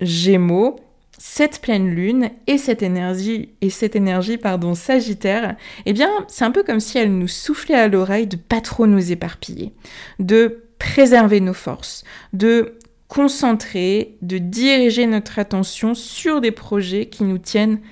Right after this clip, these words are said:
vraiment à cœur, qui font sens pour nous, sans nous laisser distraire, sans nous laisser influencer.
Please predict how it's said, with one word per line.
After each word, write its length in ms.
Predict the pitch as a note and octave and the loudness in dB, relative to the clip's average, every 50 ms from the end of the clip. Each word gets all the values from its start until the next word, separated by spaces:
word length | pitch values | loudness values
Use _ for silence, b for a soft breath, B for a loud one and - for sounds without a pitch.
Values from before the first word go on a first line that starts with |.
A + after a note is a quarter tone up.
| B B B | B B B
vraiment 420 | F3 F3 F#3 F#3+ A3 A3+ G#3+ G3+ | -2 0 2 4 6 6 6 6
à 100 | F#3+ F#3 | 4 2
cœur, 280 | F3+ - - E3 F#3 - B B B B B B B B | 0 -2 -4 -6 -6 -6 B B B B B B B B
qui 160 | - A3+ G#3+ | -6 -6 -6
font 180 | - - A3 G3 | -2 0 0 0
sens 480 | - - - - - B3 B3+ B3+ B3+ | 0 0 -2 0 2 2 2 0 -2
pour 240 | - - A3+ G#3 G3+ | -4 -4 0 0 2
nous, 200 | F#3+ F3+ E3 G3+ B B B B B B B | 2 2 0 -4 B B B B B B B
sans 260 | - - - C#4 C#4+ | -10 0 2 4 6
nous 140 | D4+ D4 C#4+ | 6 6 6
laisser 340 | B3 A#3 A3+ A3 - A#3 G#3+ | 6 6 4 2 2 0 -2
distraire, 760 | F#3 F#3 F#3+ - - - - - F#3 F#3 F#3+ G3+ A3+ A3+ - | -2 -2 -6 -6 -8 -6 -4 0 0 2 2 0 0 -2 -4
sans 280 | - - - C4 C4 | -8 -2 0 2 4
nous 140 | C4 A#3+ A3 | 4 4 4
laisser 340 | F#3 F#3 F#3+ - - - G#3+ | 2 0 -2 -4 -2 -2 0
influencer. 640 | G3 F#3 F#3+ - - F3 E3+ F3+ - - F#3+ F3 | 0 0 -2 -4 -4 -4 -4 -4 -6 -8 -12 -12